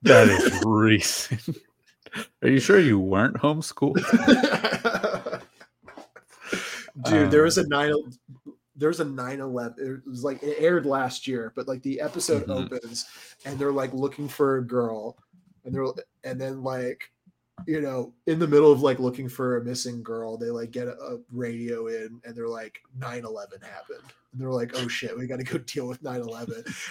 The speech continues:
Speaker 2: And they just completely, like, forget
Speaker 1: Aren't they
Speaker 2: about
Speaker 1: just
Speaker 2: looking for this girl. <laughs>
Speaker 1: Aren't they
Speaker 2: And
Speaker 1: just,
Speaker 2: then it,
Speaker 1: like,
Speaker 2: like, cuts to
Speaker 1: forensics
Speaker 2: cr-
Speaker 1: experts? <laughs> Why are they dealing with nine eleven?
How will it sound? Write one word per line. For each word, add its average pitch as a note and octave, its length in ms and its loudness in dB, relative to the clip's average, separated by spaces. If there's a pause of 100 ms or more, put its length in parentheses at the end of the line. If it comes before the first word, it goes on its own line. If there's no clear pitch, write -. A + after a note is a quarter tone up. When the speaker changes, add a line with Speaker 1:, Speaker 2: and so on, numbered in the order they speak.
Speaker 2:
And D3+ 140 6
they D3+ 140 10
just D#3+ 220 4
completely, E3+ 580 6
like, C#3 300 0 (300)
forget C3 360 4
Speaker 1:
Aren't C3+ 120 2
they G3 120 10
Speaker 2:
about E3+ 120 4
Speaker 1:
just C#3 280 -2
Speaker 2:
looking B2+ 120 -6
for C#3 240 -2
this B2+ 240 -4
girl. B2 420 -8
<laughs> - 880 -10
Speaker 1:
Aren't B2 140 4
they E3 60 4
Speaker 2:
And D#3 80 8
Speaker 1:
just, D#3 100 10
Speaker 2:
then E3 80 10
it, F3 40 6
Speaker 1:
like, E3 80 4
Speaker 2:
like, D3+ 120 6
cuts G2 260 4
to A2 60 2
Speaker 1:
forensics C3+ 220 0
Speaker 2:
cr- D3+ 40 4
Speaker 1:
experts? - 800 -2 (300)
<laughs> - 320 -16
Why - 180 -4
are D3 120 6
they C3+ 160 0
dealing A#2 400 0
with A#2 140 -2
nine A2 280 0
eleven? A#2 580 -4